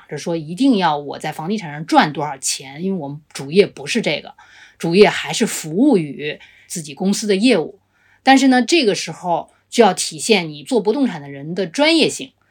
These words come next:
内部呢，你要特别了解你自己公司的业务发展趋势，你是不是一个朝阳型企业，你是不是一个上升型的业务线。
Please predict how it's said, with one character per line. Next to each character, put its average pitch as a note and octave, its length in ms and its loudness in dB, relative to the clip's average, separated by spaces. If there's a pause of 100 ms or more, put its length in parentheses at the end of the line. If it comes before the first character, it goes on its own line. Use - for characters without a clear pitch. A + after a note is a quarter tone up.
(360)
内 E4+ 320 6
部 F#3 220 0
呢， D3+ 320 -10
你 D#3+ 100 -8
要 D#3+ 180 -2
特 A#3 280 0
别 D#3+ 160 -4
了 C#3 320 -4
解 D#3+ 420 -10
你 E3+ 180 -6
自 B3 140 -4
己 E3 140 -10
公 G#3 180 0
司 A3 140 -6
的 A3 80 2
业 A3+ 180 2
务 D3 140 -6
发 A3 200 0
展 B2+ 160 -8
趋 - 200 -4
势， - 260 -10 (380)
你 G3+ 100 2
是 B3+ 220 2
不 G#3 80 -2
是 G3 80 -2
一 G#3+ 100 -2
个 F#3+ 220 2
朝 A#3+ 240 2
阳 F3 180 -4
型 D#3 220 -10
企 C#3 260 -10
业， D3+ 160 -8
你 D#3 140 -8
是 G#3 160 -4
不 G3 80 -6
是 G3+ 80 -2
一 G3 80 -2
个 F#3 180 -2
上 G#3 320 0
升 B3 180 2
型 D#3 220 -4
的 D3 240 -10
业 F#3 220 2
务 D3+ 80 -6
线。 - 300 0